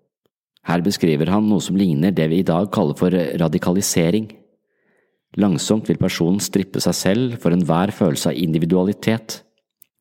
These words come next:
De vil absorberes i det som betraktes som en større hensikt. De er ikke lenger den personen venner og familie kjente. Radikaliseringen forvandler personen til en, eh, representant for en bevegelse, et parti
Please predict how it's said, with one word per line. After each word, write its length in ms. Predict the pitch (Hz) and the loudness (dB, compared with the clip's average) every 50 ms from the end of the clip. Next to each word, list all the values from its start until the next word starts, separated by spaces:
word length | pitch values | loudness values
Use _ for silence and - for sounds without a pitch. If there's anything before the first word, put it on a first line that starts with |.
| _ _ _ - | _ _ _ -2
De 120 | 78 78 82 | 0 0 0
vil 100 | - - - | 0 -2 -4
absorberes 840 | 85 - - 104 95 85 - 80 73 69 71 76 90 104 110 - - - - 85 | -6 -2 0 0 0 2 2 2 2 2 2 2 0 0 0 -2 -6 -6 -4 -2
i 60 | 85 | 0
det 160 | 76 80 82 87 - | 2 2 0 0 -2
som 120 | - 95 | -4 -4
betraktes 440 | - - 92 87 - - - 95 - | -4 -2 -2 -2 -2 -4 -6 -6 -4
som 120 | - - 95 | 0 0 0
en 80 | 95 | 0
større 340 | - - - 82 80 87 92 | 0 -2 0 0 0 2 0
hensikt. 540 | 104 95 - - - 110 110 - - - - _ _ _ _ _ _ _ _ _ _ _ _ - - - - _ - | 0 0 -2 0 -2 -2 -4 -4 -16 -20 -20 _ _ _ _ _ _ _ _ _ _ _ _ -20 -20 -20 -18 _ -2
De 80 | - 87 | 0 0
er 80 | 85 87 | 0 0
ikke 160 | 90 - 92 | 0 0 0
lenger 300 | 90 82 80 82 90 92 | 0 2 2 2 2 2
den 160 | 90 87 85 - | 2 0 0 0
personen 600 | 98 90 - - 85 76 76 90 107 110 95 76 | -2 -2 0 -2 -2 0 0 -2 -2 -2 -2 -2
venner 300 | 92 95 87 78 71 73 | 0 0 0 0 -2 -2
og 60 | 76 - | -2 0
familie 340 | 92 87 78 76 82 95 | 0 0 0 0 -2 -2
kjente. 400 | - - 101 87 - - - 104 117 - _ _ _ _ _ _ _ _ _ _ _ _ _ _ _ - | -2 -2 -4 -4 -4 -6 -6 -6 -6 -8 _ _ _ _ _ _ _ _ _ _ _ _ _ _ _ -4
Radikaliseringen 880 | - 76 73 85 - 92 95 92 - - 85 73 69 73 80 92 110 110 - | -2 -2 0 0 0 0 0 0 0 0 0 2 2 2 2 0 0 0 0
forvandler 560 | 101 92 80 76 78 71 71 71 80 95 95 | 0 0 0 0 0 0 0 0 -2 -2 -2
personen 400 | - 101 - - 80 78 85 98 98 | -2 -4 -2 0 0 0 0 -2 -2
til 180 | - 85 76 | -2 -2 0
en, 180 | 82 87 87 90 | 0 2 2 2
eh, 280 | 87 85 85 85 82 - - - | 2 2 2 0 -2 -4 -4 -2
representant 960 | - - - - - 82 - 190 180 165 - - - - 202 233 220 - - - | -2 -2 -2 -2 -4 -2 -2 -2 -2 -2 -4 -8 -4 -2 -2 -2 -2 -6 -10 -6
for 160 | - - 156 | -2 0 0
en 80 | 156 | 2
bevegelse, 680 | 80 92 85 85 80 78 71 71 80 - - - 110 110 - - _ - | 2 2 2 2 2 2 0 -2 -4 -4 -2 -2 -4 -4 -4 -12 _ -6
et 160 | - 87 87 - | -4 -4 -2 -2
parti 460 | 98 92 - - 101 101 104 113 | -2 -2 -2 -2 -2 -2 -2 -4